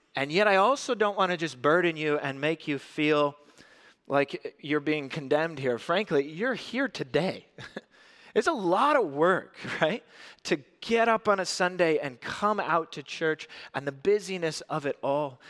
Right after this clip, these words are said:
and the dads and moms walking around in the, trying to keep the babies asleep or whatever it is.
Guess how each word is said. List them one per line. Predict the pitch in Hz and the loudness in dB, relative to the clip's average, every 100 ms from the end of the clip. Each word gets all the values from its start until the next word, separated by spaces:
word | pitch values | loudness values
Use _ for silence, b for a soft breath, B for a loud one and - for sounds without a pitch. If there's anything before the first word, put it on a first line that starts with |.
| B - | B -6
and | 143 | -2
the | 143 | 0
dads | 131 160 165 170 156 | 0 2 2 2 0
and | 147 | 0
moms | 151 151 139 | 2 0 0
walking | 131 165 170 165 | 2 2 0 -2
around | 151 151 156 151 | 0 2 2 2
in | 151 | 0
the, | 143 - B B | -2 -4 B B
trying | - 165 175 | -2 0 0
to | 165 | -2
keep | - 175 170 | -2 -4 -2
the | 143 | 0
babies | 139 147 143 139 | 2 2 0 -4
asleep | 135 - 143 143 | -8 -2 0 0
or | 131 | -2
whatever | 147 185 175 - 127 | -2 0 -2 -2 -4
it | 113 | -4
is. | 101 - - - | -6 -14 -20 -20